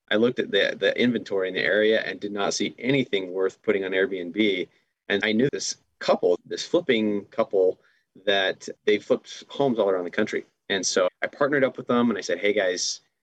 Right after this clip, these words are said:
I love this area, but everything's a trailer park. So if you could help me build something awesome that would fit the culture, I'll buy it from you." And so they thought that was great.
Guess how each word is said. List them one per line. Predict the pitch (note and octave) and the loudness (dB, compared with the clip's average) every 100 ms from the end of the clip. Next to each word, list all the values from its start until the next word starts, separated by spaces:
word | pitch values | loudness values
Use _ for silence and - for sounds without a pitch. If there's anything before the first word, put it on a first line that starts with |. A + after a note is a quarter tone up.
| _ | _
I | G2+ | 0
love | G#2 A2 C3 | 2 2 2
this | B2+ - | -2 0
area, | G2+ G#2 B2 C3 | 0 2 2 2
but | A2 G2 - _ _ _ _ | 0 0 -2 _ _ _ _
everything's | G2 A2+ B2+ B2 G2 | -4 -2 0 0 -2
a | |
trailer | - G#2 G#2 G2 | -2 2 2 0
park. | F2+ D#2+ - - | -2 -4 -6 -6
So | - G2+ F#2+ - | 0 2 2 -2
if | - A2+ | -4 -2
you | A2+ | 0
could | A2+ | 0
help | A2+ A2 | 0 0
me | A2 A2 G#2+ G2+ | 0 0 0 -2
build | - B2+ C3 | 0 2 2
something | C#3 B2+ - A#2+ A2+ G2+ - | 0 0 2 2 2 0 -2
awesome | G#2+ A2 - D#3+ E3 | 0 0 0 0 -2
that | - | -4
would | G2 - | -4 -4
fit | - A2+ G#2+ | -2 -2 -2
the | G2+ | -2
culture, | - G#2+ - C3+ D3+ - | 0 0 2 2 2 -2
I'll | F#2 | -2
buy | G2 G2 | 0 0
it | D#2 | 0
from | - F2 | -4 -4
you." | E2 | -4
And | - - E2+ | -6 -8 -4
so | - F#2 F2+ F2 - _ _ _ - | 0 2 4 2 0 _ _ _ 0
they | G#2 G2+ | 2 2
thought | G2 G#2+ | 0 -2
that | A2 - | -2 -4
was | - | -2
great. | G#2+ A#2 - | 0 0 -2